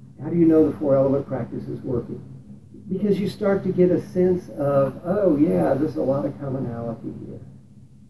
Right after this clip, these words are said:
Basically, uh, you start seeing that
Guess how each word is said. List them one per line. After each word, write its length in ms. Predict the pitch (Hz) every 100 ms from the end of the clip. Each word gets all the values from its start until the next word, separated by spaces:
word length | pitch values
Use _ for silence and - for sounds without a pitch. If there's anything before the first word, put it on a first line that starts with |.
| - - - - - - - - - - - - - - - - - - - - - - -
Basically, 540 | 131 117 - - 104 - - - - - - -
uh, 220 | 123 120
you 160 | 123 135
start 380 | - 156 135 -
seeing 580 | - 151 131 127 123 110
that 300 | 117 117